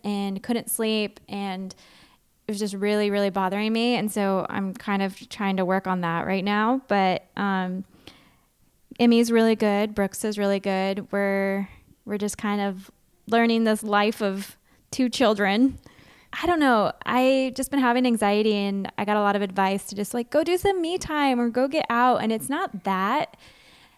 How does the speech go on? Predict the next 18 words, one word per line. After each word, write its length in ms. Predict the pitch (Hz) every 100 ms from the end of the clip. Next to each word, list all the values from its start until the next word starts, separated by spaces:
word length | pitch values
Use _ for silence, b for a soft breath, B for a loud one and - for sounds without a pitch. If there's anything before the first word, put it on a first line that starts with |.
| b b -
It's 200 | 269 277
not, 160 | 269 - _ _ _ -
I 60 | 302
don't 140 | 320
know 120 | 277 247
what 200 | 220 208
it 240 | 196 190 -
is. 160 | 214 -
It's, 480 | - 233 - - 233 226 _ _ _ _ - - - B B B B
there's 340 | - 247 262 262
gotta 160 | 277 302
be 120 | 277
something 260 | 233 214
underlying 760 | 196 202 190 180 196 190 190 190
to 140 | -
it, 300 | 190 185 185
I 80 | -
guess, 600 | 185 190 190 190 - -